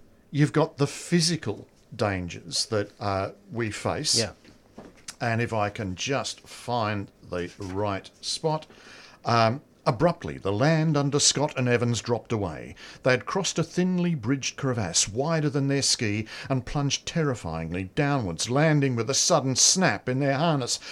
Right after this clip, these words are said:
Speaker 1: Scott himself went straight down, but saw Evans' forehead bounce off the forward edge of the rock-hard ice. Scott dangled there for several seconds, a terrifying void beneath his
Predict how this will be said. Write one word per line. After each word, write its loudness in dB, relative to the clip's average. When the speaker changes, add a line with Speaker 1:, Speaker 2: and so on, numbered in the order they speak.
Speaker 1:
Scott 2
himself 2
went 0
straight 2
down, 2
but 2
saw 4
Evans' 2
forehead 2
bounce 4
off -4
the -2
forward 4
edge 0
of -2
the 2
rock-hard -2
ice. -4
Scott 2
dangled 2
there 0
for -10
several 0
seconds, -2
a 0
terrifying 0
void 2
beneath -2
his -8